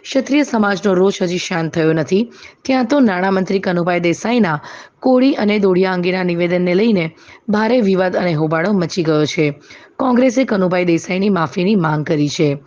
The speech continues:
સોશિયલ મીડિયામાં વાયરલ થયેલા કથિત વીડિયોમાં કનુભાઈ દેસાઈ એવું કહેતા સંભળાયા છે કે પહેલેથી જ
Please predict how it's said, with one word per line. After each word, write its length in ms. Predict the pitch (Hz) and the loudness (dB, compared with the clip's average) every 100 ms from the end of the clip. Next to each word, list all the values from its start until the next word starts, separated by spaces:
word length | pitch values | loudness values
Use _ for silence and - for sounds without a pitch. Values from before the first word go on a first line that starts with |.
| - - - - - | -20 -20 -20 -8 -2
સોશિયલ 340 | 165 - 170 | 0 2 2
મીડિયામાં 440 | 165 165 165 165 | 2 2 2 0
વાયરલ 300 | 165 165 180 | 0 0 0
થયેલા 300 | - 190 202 | 0 0 0
કથિત 360 | 202 202 208 190 | 0 -2 -2 0
વીડિયોમાં 460 | 190 233 262 165 147 - - - - | 2 2 2 0 -2 -10 -20 -20 -6
કનુભાઈ 400 | 269 262 262 277 | 0 2 2 2
દેસાઈ 360 | 220 202 208 208 | 2 2 0 0
એવું 260 | 208 185 | 2 2
કહેતા 280 | 175 165 175 | 2 -2 -2
સંભળાયા 440 | 160 165 165 170 | -2 -2 0 -2
છે 200 | 170 226 | -2 -2
કે 120 | 220 226 | -2 -2
પહેલેથી 520 | 180 165 196 202 | 0 2 2 2
જ 120 | 156 | 0